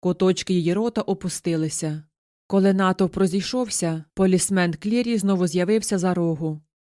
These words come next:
Здивовано глянув на вікна квартири Маккаскі звідки, як і раніше,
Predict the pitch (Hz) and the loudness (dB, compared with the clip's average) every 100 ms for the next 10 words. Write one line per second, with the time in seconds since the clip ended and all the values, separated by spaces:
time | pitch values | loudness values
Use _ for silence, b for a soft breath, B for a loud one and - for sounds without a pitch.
0 | _ 170 170 190 180 185 185 190 185 180 | _ -6 0 2 2 2 2 2 2 0
1 | 175 165 175 175 185 180 170 175 180 180 | 0 0 0 0 0 -2 -4 -4 0 0
2 | 175 165 160 - 214 226 - - 196 190 | 2 0 -2 -6 -6 -6 -6 -4 -6 -6
3 | _ _ - 165 175 208 - 190 180 - | _ _ -8 -4 2 2 2 2 0 0
4 | 190 175 180 220 240 - 220 214 | 0 0 2 0 0 -2 -4 -4